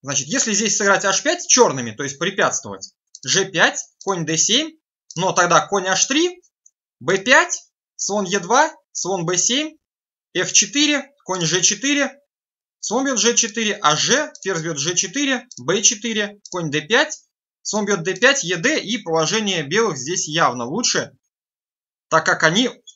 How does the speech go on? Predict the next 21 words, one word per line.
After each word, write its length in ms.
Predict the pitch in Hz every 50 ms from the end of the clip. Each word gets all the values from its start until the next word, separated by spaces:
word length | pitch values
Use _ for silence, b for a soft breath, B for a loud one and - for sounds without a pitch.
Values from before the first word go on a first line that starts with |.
| - 139
вскоре 360 | - - - - 196 214 220 170
уже 280 | 139 131 127 170 180
просто 300 | 165 160 160 156 - -
прокинут 460 | - 147 160 160 - 165 135 120 113
здесь 220 | 110 120 131 123 -
пешки. 580 | - 202 240 262 - - - 131 104 - _ _ _ _ _ _ _ _ _ _ _ _ _ _ _ _ _ - _ _ _
Конь 180 | - 180 170 160
у 40 | 147
них 180 | 139 135 139
при 100 | 139 151
случае 480 | 147 - 165 160 151 - 139 131 127 123
может 300 | 127 135 147 139 127 120
устремиться 580 | 113 - - - - 151 151 147 131 - - -
в 60 | 110
центр, 480 | - - 196 214 226 202 180 123 110 B B B B B B B B
а, 220 | 131 123 - 117
ладьи 340 | 127 151 160 156 160 165 135
выйдут 420 | 117 123 143 139 117 117 - _ _ _ _ _ _ _ _ _ -
на 360 | 127 139 131 117 98 - _ _ _ _ _ _ _ _ _ _ _ -
открытые 720 | 135 135 - - 160 165 160 151 151 127 113 104 107 _ _ _ _ _ _ _ _ _ _ _ _ _ - _ _ _ _ _ _ -
вертикали. 800 | 135 151 156 - - 202 - 262 277 277 262 240 208 - -